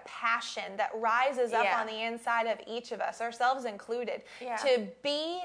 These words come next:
Speaker 1: the ministers and the ambassadors of freedom that you've called us to be.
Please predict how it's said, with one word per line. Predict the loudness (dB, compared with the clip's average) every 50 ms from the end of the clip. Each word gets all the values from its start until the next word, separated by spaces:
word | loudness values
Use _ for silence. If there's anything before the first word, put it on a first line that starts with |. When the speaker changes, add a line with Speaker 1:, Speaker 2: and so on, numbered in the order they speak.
| -8 -10
Speaker 1:
the | -8 -4 -2 -2
ministers | 0 0 0 0 0 0 0 -2 -4 -4 -4 -2 -2 0 0 -2 -4 -8 -8 -6
and | -6 -4 -2
the | -2 -2 0
ambassadors | 0 0 0 0 2 2 4 4 2 0 -2 -2 0 2 2 2 2 -2 0
of | 2 2 2 2 0 -6
freedom | -6 -4 -4 -2 0 -2 -2 -2 -2 -2
that | -4 -4 -2
you've | -2 -6 -6 -8 -2
called | 2 4 4 4 4 0
us | -4 -8 -10 -6
to | -6 -4
be. | -4 -4 -8 -8 -12